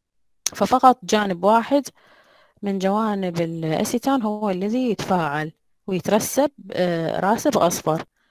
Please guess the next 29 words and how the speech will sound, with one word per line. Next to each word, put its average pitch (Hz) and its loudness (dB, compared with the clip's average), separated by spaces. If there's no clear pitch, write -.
سي 233 2
إتش 269 2
سي 175 2
إل 170 -2
ثري 220 0
أو 175 2
سي 170 -4
إتش - -4
آي 165 -2
ثري، 214 -4
كما 185 -4
موجود 170 -4
عندكم 165 -8
هنا، 165 -8
سي 196 0
إتش - -2
آي 196 2
ثري. 156 -6
أوكي؟ 233 -2
هو 190 0
هذا 180 2
اللون 175 -2
الأصفر 180 -4
للراسب، 151 -2
ويتكون 190 -4
لي 175 -4
ملح 190 -4
الحامض 196 -2
الكربوكسيلي. 147 -6